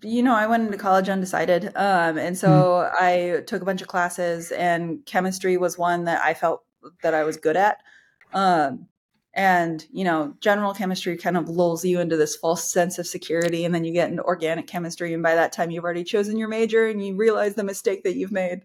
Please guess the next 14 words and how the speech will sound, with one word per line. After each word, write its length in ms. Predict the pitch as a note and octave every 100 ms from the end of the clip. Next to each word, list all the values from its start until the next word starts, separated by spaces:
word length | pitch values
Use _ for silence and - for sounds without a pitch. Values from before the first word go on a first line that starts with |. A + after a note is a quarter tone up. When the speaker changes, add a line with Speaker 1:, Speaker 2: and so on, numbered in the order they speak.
| - - - - _ -
Speaker 1:
Um, 600 | G#3 G3 F3+ E3+ E3+ F3 _ _ _ _
but 260 | F#3 A3+ A#3+
then 300 | C4+ C4+ C4
I, 500 | - - B3+ C4+ -
I 120 | G#3+
was, 280 | B3+ D4+ - -
I 100 | A#3
went 240 | B3 C#4+ -
to 160 | D#4
a 40 | C4+
university 640 | A#3+ G#3+ G#3+ G#3+ G#3+ G#3
that 180 | F#3+ F#3+
had, 500 | G#3 G3 F3+ E3+ - _ F#3+
like, 260 | G3 F#3